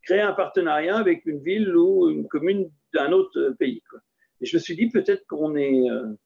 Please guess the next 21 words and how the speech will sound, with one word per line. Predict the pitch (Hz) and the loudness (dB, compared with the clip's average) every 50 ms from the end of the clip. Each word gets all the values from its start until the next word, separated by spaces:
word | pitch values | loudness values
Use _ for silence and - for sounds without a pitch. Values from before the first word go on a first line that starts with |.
| _ _ _ _ _ _ _ _ - | _ _ _ _ _ _ _ _ -14
suffisamment | - - 226 220 - 233 233 208 208 196 202 202 208 208 202 190 | -6 -2 0 0 2 2 2 4 4 2 2 0 0 2 2 4
loin | 180 180 185 190 202 208 220 226 226 | 4 4 4 4 2 2 0 0 0
aujourd'hui | 220 196 185 180 175 165 165 180 170 160 165 180 202 208 190 | 0 0 2 2 2 4 4 2 2 0 -2 -2 0 0 0
en | 165 160 143 | 0 0 -2
termes | - - 180 165 170 180 165 147 | 0 0 0 0 0 -2 -4 -4
de | 156 147 | -6 -6
connaissances | 147 - - 190 196 196 190 - - 185 190 160 - - | -4 0 2 2 4 2 0 0 -2 -4 -4 -4 -6 -8
culturelles | - 175 165 156 - 165 165 156 175 175 170 156 | -10 -10 -8 -4 0 2 2 4 4 2 2 0
entre | 139 147 139 _ - 151 | -2 -6 -6 _ -4 -4
les | 147 151 143 | -2 -4 -4
deux | 131 143 147 | -6 -8 -8
mondes | 156 170 196 254 302 - - | -6 -4 -4 -4 -4 -6 -6
pour | 202 190 - _ _ _ | -6 -8 -8 _ _ _
pouvoir, | - 170 196 214 220 196 170 | 0 2 2 2 2 0 -2
euh, | 151 147 143 - _ _ _ _ | -2 -4 -4 -8 _ _ _ _
solliciter | - 196 190 196 202 - - - _ - 208 | 0 2 2 2 0 -4 -16 -14 _ -4 0
les | 196 180 - | 0 0 2
collectivités | - 180 165 170 - _ - 156 - 147 - - - 226 | 2 0 0 0 -4 _ -20 -20 -20 -18 -12 -8 -8 -8
pour | 220 - 175 143 - | -6 -4 -4 -2 -2
refaire | 151 143 - - 185 185 170 156 | -2 -2 0 0 0 0 -2 -6
du, | 151 139 131 131 127 127 123 117 | -6 -4 -2 -2 0 0 0 0